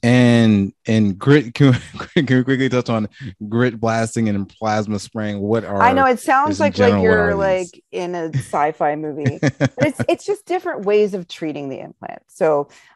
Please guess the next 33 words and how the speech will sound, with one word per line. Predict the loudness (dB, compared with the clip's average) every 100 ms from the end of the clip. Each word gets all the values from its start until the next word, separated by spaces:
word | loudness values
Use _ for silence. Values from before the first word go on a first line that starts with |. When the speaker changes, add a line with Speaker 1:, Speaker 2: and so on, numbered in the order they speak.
| -2
Speaker 2:
um, | 0 0 -4
and | -6
just | -6 -6
to | -4
clarify, | -2 0 -2
so | -4 -4
ingrowth, | -4 -4 -2 0 0 -6 -16
the, | -8 -6 -6 -8 -6
um, | -6 -4 -6 -8 -12 _ _ _ _ _ -2
you | 0
know, |
we | 0
were | -2
saying | -6 -8
how | -8 -4
the | -4
bone | -4 -2 -2 0
grows | -2 -2 -2
into | -2 0 -4 -8 -10
the | -10 -12 _
pores | -2 2 4 4 2
of | -2
the |
surface, | -4 -6 -6 -4
and | -4 -4 -4
on | 0 0 0
growth | 0 0 -2 _ _ _ -14
you | -8 -4
make | -2 -2 -2
the | -6
surface | -2 -2 -2 -6 -6
itself | -12 -10 -2 0 0 -4 -12
rough, | -2 0 -2 -6